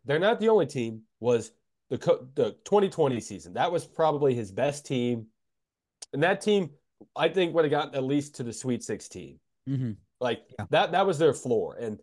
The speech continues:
Speaker 1: they never got the chance. And then the next year, twenty twenty-one, they're a two seed, and they lose to Oral Roberts in the first round.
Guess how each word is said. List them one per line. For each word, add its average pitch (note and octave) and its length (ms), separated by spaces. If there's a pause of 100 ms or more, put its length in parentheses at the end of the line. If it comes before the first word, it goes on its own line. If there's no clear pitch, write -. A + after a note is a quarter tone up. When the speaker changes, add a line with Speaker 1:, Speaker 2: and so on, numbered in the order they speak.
(160)
Speaker 1:
they B2 120
never E3 240
got D#3+ 220
the D#3 60
chance. B2+ 420
And B2 100
then A#2+ 200 (360)
the C3+ 100
next E3 240
year, A#2+ 120
twenty D3+ 280
twenty-one, D3+ 640
they're C3 220
a C#3 60
two E3 260
seed, G#2+ 260
and G#2+ 80
they A2 100
lose B2+ 400
to A#2+ 300
Oral A#2 400
Roberts G#2+ 440
in G#2 60
the F#2+ 60
first G2 260
round. E2+ 300